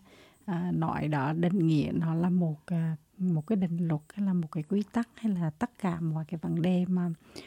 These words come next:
nó theo cái điều giống như mình mong đợi và cũng như là mong ước.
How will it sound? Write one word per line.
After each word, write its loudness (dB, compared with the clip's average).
nó 2
theo 2
cái 0
điều 6
giống 2
như 6
mình 6
mong 4
đợi 2
và -4
cũng -12
như 0
là 0
mong 2
ước. 0